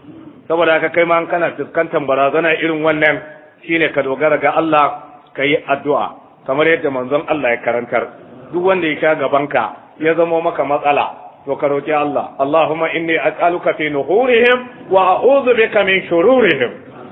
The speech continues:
Wannan addu'a kawai za ka yi. Ko kuma ka ce, "Allahumma qfinihim bima shita." Kamar yadda wani saurayi ya yi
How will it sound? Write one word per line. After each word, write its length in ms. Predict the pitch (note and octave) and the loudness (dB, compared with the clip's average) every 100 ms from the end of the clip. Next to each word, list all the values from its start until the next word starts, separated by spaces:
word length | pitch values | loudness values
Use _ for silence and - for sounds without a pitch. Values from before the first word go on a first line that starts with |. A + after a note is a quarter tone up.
| - | -4
Wannan 320 | F#3+ A#3 G#3+ | 0 2 0
addu'a 360 | G3+ F3+ G3+ F3 | 0 0 0 0
kawai 240 | B3 C#4 G3 | 4 4 4
za 140 | E3+ | 0
ka 100 | C#3+ | -2
yi. 140 | G2 F#2+ - - - - - - - | -8 -12 -20 -20 -20 -20 -20 -12 -2
Ko 120 | E3 | 0
kuma 200 | F#3 F#3+ | 0 0
ka 120 | F#3+ E3+ | 0 0
ce, 80 | |
"Allahumma 480 | E3 D#3+ F3+ F3 E3+ D#3 | 0 2 0 0 -2 -6
qfinihim 440 | E3+ E3+ D#3+ D3+ | -6 -4 -2 -4
bima 240 | C#3+ C3+ C3 - | -4 -2 -2 -4
shita." 280 | B2 A#2+ - - - - - - - - _ | -10 -10 -12 -16 -20 -20 -20 -20 -20 -20 _
Kamar 220 | - C3 E3 | -4 0 4
yadda 280 | F3 F3 D3+ | 2 2 0
wani 200 | D#3 D#3 | 0 0
saurayi 420 | F3 E3 D3+ C#3+ | 0 2 2 2
ya 60 | D3 | 2
yi 240 | D3 D3+ | 2 0